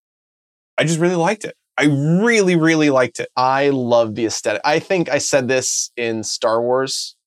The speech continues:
Speaker 1: Mm-hmm.
Speaker 2: Last Jedi. Like, the
Speaker 1: Always
Speaker 2: two
Speaker 1: comes back
Speaker 2: most
Speaker 1: to Last Jedi.
Speaker 2: iconic
Speaker 1: Yes, you did say
Speaker 2: movie
Speaker 1: this.
Speaker 2: weaponry prop
Speaker 1: Yes.
Speaker 2: is the lightsaber,
Speaker 1: Proton.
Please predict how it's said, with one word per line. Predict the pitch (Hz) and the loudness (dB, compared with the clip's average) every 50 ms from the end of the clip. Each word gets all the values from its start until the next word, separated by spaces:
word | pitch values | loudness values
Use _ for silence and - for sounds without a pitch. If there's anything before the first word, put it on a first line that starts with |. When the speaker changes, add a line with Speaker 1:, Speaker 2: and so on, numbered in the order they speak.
| _ 85 | _ -18
Speaker 1:
Mm-hmm. | 85 87 80 87 - | -14 -14 -14 -8 -6
Speaker 2:
Last | 127 123 117 - - | -4 -4 -4 -4 -4
Jedi. | - 120 113 117 117 113 120 - _ _ _ _ _ _ _ _ _ _ _ _ _ _ - - - - | -2 -2 0 0 0 -2 -2 -4 _ _ _ _ _ _ _ _ _ _ _ _ _ _ -20 -20 -12 -4
Like, | - 139 127 127 - | -2 0 0 0 -2
the | 98 | -2
Speaker 1:
Always | 101 143 143 143 - - | 0 0 0 0 0 0
Speaker 2:
two | - 190 | 0 2
Speaker 1:
comes | 190 202 202 185 | 2 2 2 4
back | 180 175 | 4 4
Speaker 2:
most | - 101 - - | 4 2 0 0
Speaker 1:
to | - 160 | -2 0
Last | 156 - | 0 0
Jedi. | 175 | 0
Speaker 2:
iconic | - 160 151 156 156 160 - - - - - - _ _ _ _ _ _ _ _ _ _ _ _ _ _ _ _ _ _ _ _ _ - | 0 0 0 2 0 0 -2 -4 -10 -16 -16 -20 _ _ _ _ _ _ _ _ _ _ _ _ _ _ _ _ _ _ _ _ _ -2
Speaker 1:
Yes, | 104 95 76 - - - - - - - _ | -2 0 0 -2 -4 -6 -6 -8 -10 -12 _
you | 92 92 | -6 -4
did | 95 101 92 - | -2 -2 -2 0
say | 160 - 151 | 0 2 2
Speaker 2:
movie | 165 175 175 156 185 180 180 | 4 4 2 2 2 2 2
Speaker 1:
this. | 175 165 | 2 4
Speaker 2:
weaponry | 147 156 147 - 160 147 147 147 147 147 | 2 2 0 0 0 0 2 2 2 0
prop | 143 - - 147 139 139 135 - - - | 0 0 0 2 2 2 2 0 -4 -4
Speaker 1:
Yes. | 139 135 127 | -2 0 0
Speaker 2:
is | 127 101 107 | -2 -2 -2
the | 120 | -2
lightsaber, | 110 113 139 156 151 - - - 170 160 160 156 156 156 156 151 - _ _ _ _ - - | 0 2 2 0 0 0 0 0 2 2 2 4 2 2 2 0 -4 _ _ _ _ -14 -6
Speaker 1:
Proton. | - 80 | -6 -4